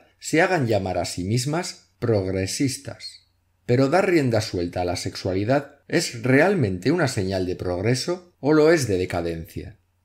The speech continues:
¿Existe alguna relación entre la mayor o menor represión de la libertad sexual con el desarrollo o la decadencia de una sociedad, de una civilización? Joseph Unwin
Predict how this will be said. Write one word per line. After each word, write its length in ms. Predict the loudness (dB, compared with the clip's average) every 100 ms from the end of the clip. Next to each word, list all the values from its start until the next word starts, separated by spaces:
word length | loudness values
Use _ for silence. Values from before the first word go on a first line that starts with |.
| -6
¿Existe 460 | -4 0 -2 2
alguna 320 | 0 2 2
relación 560 | 4 4 2 2 0 2
entre 280 | -2 -2 0
la 120 | 0
mayor 340 | 0 0 2
o 80 | 2
menor 400 | 2 0 0 0
represión 560 | 0 -2 -4 0 0 2
de 80 | 2
la 80 |
libertad 440 | 2 0 0 0 -2
sexual 760 | -4 -8 -6 -2 0 -2 -6 _
con 180 | -2 2
el 140 | 2
desarrollo 640 | 2 2 2 4 4 4 2
o 40 |
la 120 | 4
decadencia 640 | 2 2 4 4 4 2 0
de 80 |
una 180 | -2 -4
sociedad, 680 | -6 -8 -4 -4 -2 -6 -8 _ _
de 200 | 0 4
una 220 | 4 2
civilización? 1040 | 0 -2 -2 -4 -6 -8 -6 -4 -4 -6 -12 _ _ _ _ _ _ _ -4
Joseph 440 | -2 0 0 0
Unwin 580 | -2 0 0 -2 -8 -14